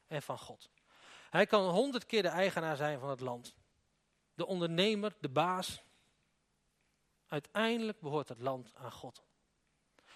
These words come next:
En is al de oogst die hij binnenhaalt zegen. Dat arenlezen in de Bijbel is nooit bedoeld als een vorm van liefdadigheid.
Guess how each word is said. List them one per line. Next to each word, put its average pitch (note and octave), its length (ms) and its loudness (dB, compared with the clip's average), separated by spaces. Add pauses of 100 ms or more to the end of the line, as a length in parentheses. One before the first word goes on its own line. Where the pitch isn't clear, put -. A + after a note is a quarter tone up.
(140)
En D#3+ 100 -8
is D#3 200 -2
al A#3+ 320 2
de G3+ 140 -6
oogst F#3+ 260 -6
die E3 80 -4
hij D3+ 120 -4
binnenhaalt A#2+ 560 -10 (400)
zegen. C#3 520 -10 (1400)
Dat - 280 2
arenlezen D#3 840 0
in E3+ 140 -10
de D3 80 -6
Bijbel C#3 480 2 (160)
is E3+ 180 -6
nooit F#3+ 400 -2
bedoeld D3 540 -4
als D3+ 180 -6
een D3 100 -8
vorm C#3+ 400 -6 (280)
van D3+ 240 -4
liefdadigheid. D3 920 -2